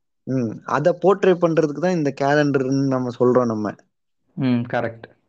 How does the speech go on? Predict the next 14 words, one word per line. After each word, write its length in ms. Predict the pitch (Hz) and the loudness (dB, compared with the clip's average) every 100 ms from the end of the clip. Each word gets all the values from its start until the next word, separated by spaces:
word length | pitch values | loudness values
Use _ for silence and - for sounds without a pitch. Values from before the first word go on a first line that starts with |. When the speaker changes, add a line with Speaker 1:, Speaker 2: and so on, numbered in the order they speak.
| _ _ _ - | _ _ _ -12
Speaker 1:
ஓகே, 160 | 120 123 | -4 -2
கரெக்ட் 400 | 123 135 127 123 | -2 -2 0 0
தானே? 280 | 113 127 117 | 2 2 0
இப்ப 200 | 110 120 | -2 -2
வந்து 360 | 123 160 147 | 2 4 4
Speaker 2:
ம். 360 | 143 143 135 127 _ _ _ - | 2 -2 -6 -10 _ _ _ -8
Speaker 1:
இந்த 280 | 123 123 123 | -2 2 4
ஒரு 180 | 143 139 | 4 2
செகண்ட் 280 | 139 175 175 | 0 2 4
முடிஞ்சிருச்சு 640 | 151 160 190 180 - 160 143 | 4 4 4 2 2 2 4
அப்படின்னா 540 | 127 120 127 117 139 220 _ _ _ | 4 2 0 0 0 -2 _ _ _
அது 180 | 127 143 | 0 2
முடியாது 480 | 143 180 208 170 131 | 2 4 4 4 2
அது. 340 | 104 101 - | 2 -2 -2